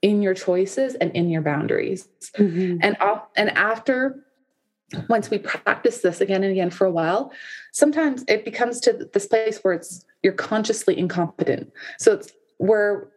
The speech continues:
Speaker 1: people, 'cause at first when we start to establish new boundaries, people are gonna challenge them a little bit. And again, then we get to a place where people just know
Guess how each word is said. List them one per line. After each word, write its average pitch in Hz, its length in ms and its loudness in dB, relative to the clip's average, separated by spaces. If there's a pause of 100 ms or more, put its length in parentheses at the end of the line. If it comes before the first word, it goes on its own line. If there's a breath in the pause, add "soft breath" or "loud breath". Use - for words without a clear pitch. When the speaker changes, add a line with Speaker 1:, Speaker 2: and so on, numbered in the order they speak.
(120)
Speaker 1:
people, 220 680 0 (140)
'cause 214 160 0
at - 120 0
first 247 300 -2
when 208 140 0
we 196 100 2
start 196 240 2
to - 80 0
establish 185 480 -2
new 185 80 2
boundaries, 190 420 0 (220)
people 180 240 2
are 175 100 0
gonna 160 300 0
challenge - 400 -2
them - 120 -6
a - 60 -6
little - 200 -4
bit. - 240 -2 (800 loud breath)
And 196 120 4
again, 196 280 0
then 214 100 2
we 214 80 -2
get - 180 2
to - 120 -2
a - 20 4
place 196 380 0
where 190 80 2
people 196 260 0
just 180 240 -2
know 175 640 0